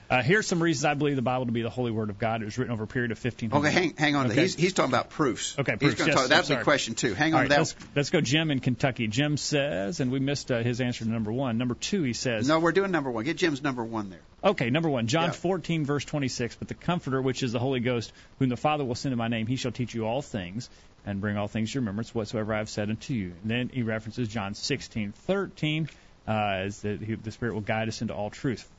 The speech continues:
Speaker 1: From these two verses, we learn that Jesus promised that the allos, or another word for, of the same kind, who identi-, is identified as the Comforter or Holy Ghost, who was sent by the Father, would teach them all things that Jesus taught them.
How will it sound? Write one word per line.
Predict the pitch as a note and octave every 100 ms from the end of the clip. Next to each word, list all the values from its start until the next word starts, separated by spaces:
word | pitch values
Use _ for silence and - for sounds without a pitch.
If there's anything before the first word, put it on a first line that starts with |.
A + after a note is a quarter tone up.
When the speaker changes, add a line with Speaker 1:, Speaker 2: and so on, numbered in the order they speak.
| -
Speaker 1:
From | C3 A#2
these | A2 D3+ F#3+
two | - F#3+
verses, | C#3+ A2+ - - -
we | B2+
learn | B2 A2+
that | -
Jesus | A2 C3 D3+
promised | - C3+ A#2 B2+ C#3 -
that | A2 A2 -
the | G#2 G#2+ - - - -
allos, | A#2+ E3 C3 G2 B2 A2+
or | G#2 G2+ G#2+ - -
another | G#2+ A2+ A2+ G#2+
word | G#2+ A2 G#2+
for, | - G#2+ -
of | A2 G#2
the | G2+
same | - A#2+ C3+
kind, | - G2 F#2+ G#2+ - - -
who | C3 A2+
identi-, | C3+ D3+ -
is | C3+
identified | B2+ D3+ C#3 C#3+ C3+ C#3+ C3+ - - A#2
as | A#2
the | A2+
Comforter | - - F#3 - E3 F3+ F3+ - - -
or | A#2+
Holy | D3 F#3 D#3+
Ghost, | A#2+ G2+ G#2 - - - -
who | C#3+ C3+
was | B2
sent | - - F#3+
by | F3 E3+
the | E3
Father, | - A2+ A2+
would | A#2+ A#2+
teach | - F3+ -
them | - B2+ A#2+ -
all | D#3+ F3+ G3+
things | - C3 C3 C3
that | B2
Jesus | B2+ C3 C#3
taught | - B2 -
them. | F#2+